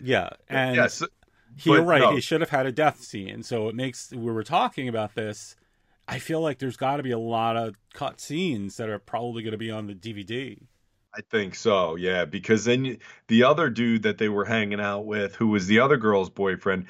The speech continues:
Speaker 2: he was hanging from a knife in the wall, but I don't think you saw that happen either.
Speaker 1: Right.
Speaker 2: <laughs> So,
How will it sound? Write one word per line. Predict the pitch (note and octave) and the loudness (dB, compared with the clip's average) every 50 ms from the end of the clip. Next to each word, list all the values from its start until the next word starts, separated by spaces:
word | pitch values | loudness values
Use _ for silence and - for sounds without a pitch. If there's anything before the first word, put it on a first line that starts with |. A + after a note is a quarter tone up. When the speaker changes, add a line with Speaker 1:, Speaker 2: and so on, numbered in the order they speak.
| - - - | -14 -10 -4
Speaker 2:
he | - C#3+ F3+ | -2 0 2
was | D3+ A#2+ A2+ | 2 2 2
hanging | - B2 A#2 A#2+ C3 B2+ B2 B2 A#2 A2 | 2 2 2 2 2 2 2 0 0 0
from | - C#3 B2+ A#2+ | 2 2 2 4
a | A#2 | 2
knife | A2 A2 A#2+ C3+ D3+ D3+ B2 - | 0 2 2 2 2 2 0 -4
in | B2+ A2+ G2+ | -6 -6 -4
the | G2+ | -4
wall, | F#2+ F#2 F#2+ F#2+ F2+ F2+ F#2+ | -4 -4 -2 -2 -2 -2 -2
but | F2+ G#2 G2 | -2 0 2
I | G2+ A2+ | 2 4
don't | B2+ C#3 B2+ | 2 2 0
think | A#2+ C3+ A2 G2 | -2 -4 -2 -4
you | A2 | -6
saw | G#2+ - - C3 A#2+ G#2 | -2 2 4 4 6 6
that | G2+ A#2 B2+ C#3 - - - | 4 2 2 0 -2 -4 -6
happen | G#2 G2 F2+ E2 - F#2 F#2 G2+ | -4 -4 -4 -6 -8 -8 -6 -4
either. | A2+ B2 A2 E2+ C#2+ - - - | -4 -2 -2 -4 -6 -8 -10 -10
Speaker 1:
Right. | G#2+ G#2+ G#2+ G#2+ G#2 G2+ G2+ - | -6 -4 -2 -2 -2 -2 -4 -6
Speaker 2:
<laughs> | |
So, | - - - A2 G#2 - | -4 0 4 4 4 4